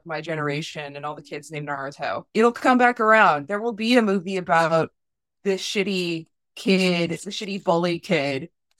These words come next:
named Naruto, because we've forgotten the original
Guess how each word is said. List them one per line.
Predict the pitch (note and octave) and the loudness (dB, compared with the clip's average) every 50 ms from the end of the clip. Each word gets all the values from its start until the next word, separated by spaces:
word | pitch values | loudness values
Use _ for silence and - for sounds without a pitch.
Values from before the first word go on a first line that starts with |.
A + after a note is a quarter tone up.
| - - | -14 -10
named | F3+ E3+ E3+ F3 E3 | -8 -6 -6 -8 -8
Naruto, | - F3 F3 E3+ E3 E3+ F3 F3 F3 F#3+ - G3 D3 C3 A2 F#2+ F#2+ - D#3 D#3 _ _ _ | -8 -6 -2 0 0 2 2 0 -2 -4 -4 -6 -4 -4 -4 -6 -8 -10 -12 -14 _ _ _
because | F#3 - - F#3+ F#3 - | -20 -14 -12 -12 -10 -10
we've | G3 F#3 | -12 -12
forgotten | - F#3+ F3+ - F3+ D#3+ E3+ - - E3+ | -8 -10 -6 -2 0 0 0 0 -2 -4
the | E3 D3+ D3+ | -6 -8 -8
original | D3 D#3 D#3+ E3+ F#3 F#3+ F#3 F#3 F#3+ - | -8 -10 -10 -10 -10 -12 -12 -12 -14 -16